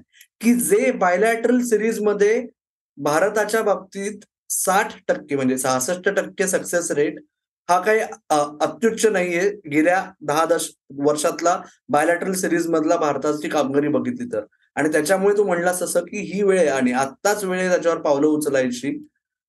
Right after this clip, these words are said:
आणि ह्या बाबतीत मला तुला एक विचारायचं आहे सुनंदन, की दोन हजार बावीस मध्ये पुन्हा एकदा थोडेसे आकडे सांगतो की बावीस पैकी, अ,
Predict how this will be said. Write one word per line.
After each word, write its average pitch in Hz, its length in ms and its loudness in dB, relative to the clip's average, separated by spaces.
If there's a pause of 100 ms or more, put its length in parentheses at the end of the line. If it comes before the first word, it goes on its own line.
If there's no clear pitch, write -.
आणि 175 200 2
ह्या 220 500 2
बाबतीत 214 440 -2
मला 220 200 2
तुला 220 240 2
एक 214 120 0
विचारायचं 196 380 0
आहे 180 80 -4
सुनंदन, 151 460 0
की - 120 -8
दोन 170 220 0
हजार 226 180 2
बावीस 190 380 0
मध्ये 202 140 2
पुन्हा 180 280 -2
एकदा 190 140 0
थोडेसे 185 340 -2
आकडे 156 300 0
सांगतो 123 460 -2 (580)
की 220 60 -2
बावीस 180 580 2
पैकी, 233 580 -2 (600)
अ, 151 60 0